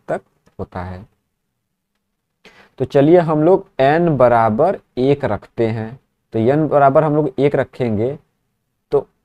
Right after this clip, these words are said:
उनचास के पावर एक प्लस सोलह के पावर एक प्लस के, तो कितना हो जाएगा आप लोग का?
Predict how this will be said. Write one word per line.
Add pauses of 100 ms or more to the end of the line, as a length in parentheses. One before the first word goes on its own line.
उनचास
के
पावर (100)
एक (800)
प्लस (840)
सोलह
के
पावर (120)
एक (680)
प्लस (200)
के,
तो
कितना
हो
जाएगा
आप
लोग
का?